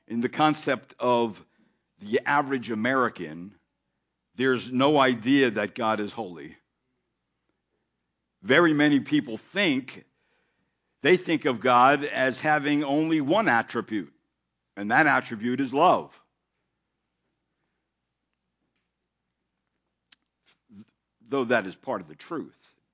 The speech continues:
when it is taken as the whole truth, it becomes actually a lie. Most Americans are totally ignorant about who God really is in his character. If they think of God at all,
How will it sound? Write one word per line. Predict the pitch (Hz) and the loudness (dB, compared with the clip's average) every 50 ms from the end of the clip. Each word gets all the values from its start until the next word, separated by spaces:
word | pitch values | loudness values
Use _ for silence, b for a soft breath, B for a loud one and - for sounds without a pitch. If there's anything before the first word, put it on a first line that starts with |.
| _ _ | _ _
when | 98 113 107 | -10 -8 -8
it | 104 101 98 | -6 -6 -8
is | 104 95 | -10 -10
taken | - - 139 127 123 - 110 101 | -8 -8 -8 -6 -6 -6 -8 -8
as | 98 92 | -8 -10
the | - 101 - | -12 -16 -14
whole | - - 156 165 | -10 -8 -8 -8
truth, | 110 - - 95 80 85 - - | -8 -10 -16 -20 -20 -20 -20 -20
it | 90 | -20
becomes | 78 92 - - 104 101 90 73 | -20 -20 -16 -14 -12 -12 -10 -8
actually | 101 101 - - - 90 | -8 -8 -10 -10 -14 -16
a | 80 | -14
lie. | 73 80 90 98 82 - 55 - - _ _ _ _ _ _ _ _ _ _ _ _ _ _ _ | -10 -6 -6 -6 -6 -6 -10 -18 -20 _ _ _ _ _ _ _ _ _ _ _ _ _ _ _
Most | - 101 117 139 135 - - - - - | -6 -2 -2 -2 -2 -4 -10 -20 -16 -10
Americans | 107 101 104 107 120 139 143 117 - - 98 92 98 104 98 110 | -6 -4 -2 0 2 2 0 0 -2 -4 -8 -8 -8 -10 -10 -12
are | - - 104 104 | -10 -8 -8 -8
totally | - - - - 139 151 165 156 143 131 127 117 113 - _ _ | -8 -12 -12 -6 -4 -4 -2 -2 -2 -2 -2 -2 -4 -6 _ _
ignorant | - 139 151 139 113 92 90 85 80 - _ _ _ - _ _ _ _ _ _ _ _ _ _ _ _ _ _ _ _ _ _ _ _ _ _ _ _ _ _ _ _ - | -12 -12 -12 -12 -12 -14 -16 -16 -16 -20 _ _ _ -20 _ _ _ _ _ _ _ _ _ _ _ _ _ _ _ _ _ _ _ _ _ _ _ _ _ _ _ _ -18
about | 101 98 101 117 113 107 101 | -12 -6 -2 -2 -2 -2 -2
who | - 123 117 | -4 -6 -6
God | 101 101 120 117 117 123 113 104 101 101 107 | -4 -2 -2 0 0 -2 -2 -4 -10 -8 -4
really | 123 135 135 113 113 113 | -2 -2 -2 -2 -4 -8
is | 117 123 127 131 123 101 87 | -8 -6 -4 -4 -4 -4 -6
in | 98 92 | -10 -12
his | 87 82 - | -12 -14 -16
character. | - - 139 151 139 98 - - _ - 53 60 - _ _ _ _ _ _ _ _ _ _ _ _ _ _ _ _ _ _ - | -14 -12 -12 -10 -10 -12 -12 -16 _ -20 -20 -20 -20 _ _ _ _ _ _ _ _ _ _ _ _ _ _ _ _ _ _ -14
If | 135 120 | -8 -2
they | 170 156 | 0 0
think | 135 - 202 220 185 170 | 0 0 -2 -4 -2 -2
of | 151 120 | -4 -2
God | 113 175 170 175 160 | 2 4 6 6 6
at | 127 127 170 | 4 4 2
all, | 220 233 170 113 117 175 170 - | 4 4 4 4 2 0 -2 -4